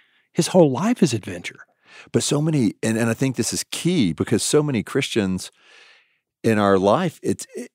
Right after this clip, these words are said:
Speaker 2: you know, if we go back into our twenties, thirties, teens, it was almost like, well, there's church and there's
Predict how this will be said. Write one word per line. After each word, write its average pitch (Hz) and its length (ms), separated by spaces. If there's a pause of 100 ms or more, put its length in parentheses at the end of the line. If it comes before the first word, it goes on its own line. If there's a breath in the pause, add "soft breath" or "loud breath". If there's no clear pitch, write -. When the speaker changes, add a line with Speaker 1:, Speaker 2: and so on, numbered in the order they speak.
Speaker 2:
you 135 180
know, 98 60
if - 120
we 107 80
go 98 180
back 104 420
into 98 380
our 82 360 (380)
twenties, 95 440
thirties, 85 600
teens, 90 540 (540 soft breath)
it 120 60
was 110 160
almost 151 420
like, 98 260
well, 90 360
there's 87 400 (120)
church 120 460
and 95 140
there's 85 360